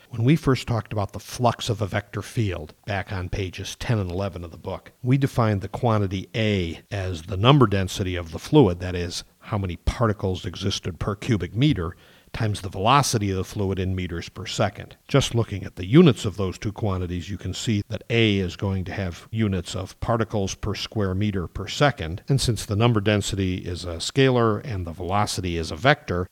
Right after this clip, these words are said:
A will be a vector quantity in the direction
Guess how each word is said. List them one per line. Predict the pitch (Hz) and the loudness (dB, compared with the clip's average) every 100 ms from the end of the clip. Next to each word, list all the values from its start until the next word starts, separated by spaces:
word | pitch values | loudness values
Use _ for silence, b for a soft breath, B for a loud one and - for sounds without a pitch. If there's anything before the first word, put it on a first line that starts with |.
| - | -2
A | 113 110 | 0 2
will | 98 98 | 2 0
be | 98 82 | 0 -2
a | 82 | -4
vector | 82 123 - 98 | 2 2 2 -4
quantity | - 101 95 90 87 95 - - | -2 -2 0 -2 -4 -6 -8 2
in | 131 127 | 2 4
the | 117 | 2
direction | 104 98 90 - 101 95 | 2 0 0 -4 -6 -6